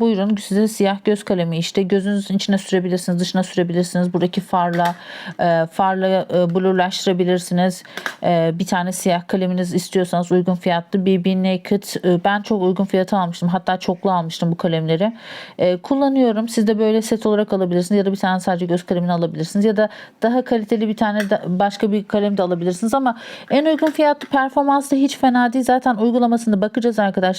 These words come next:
O yüzden bunu da önermek isterim. Neden olmasın? Alabilirsiniz bence. Ee,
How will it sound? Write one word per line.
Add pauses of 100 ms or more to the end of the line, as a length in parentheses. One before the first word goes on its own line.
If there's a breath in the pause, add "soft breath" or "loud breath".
(120)
O
yüzden (380 loud breath)
bunu
da
önermek
isterim.
Neden
olmasın?
Alabilirsiniz
bence. (2500 loud breath)
Ee,